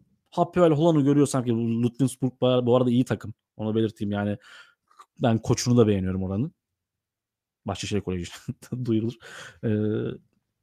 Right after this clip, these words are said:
Galatasaray'ın oralarda olması lazım. Sonra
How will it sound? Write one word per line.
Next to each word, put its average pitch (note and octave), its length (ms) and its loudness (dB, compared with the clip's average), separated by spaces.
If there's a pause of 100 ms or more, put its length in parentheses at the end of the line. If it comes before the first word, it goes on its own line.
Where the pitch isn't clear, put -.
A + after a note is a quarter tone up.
(1800)
Galatasaray'ın F3+ 480 4
oralarda C#3+ 360 6
olması A#2+ 320 4
lazım. F#2+ 220 -6
Sonra A3 400 6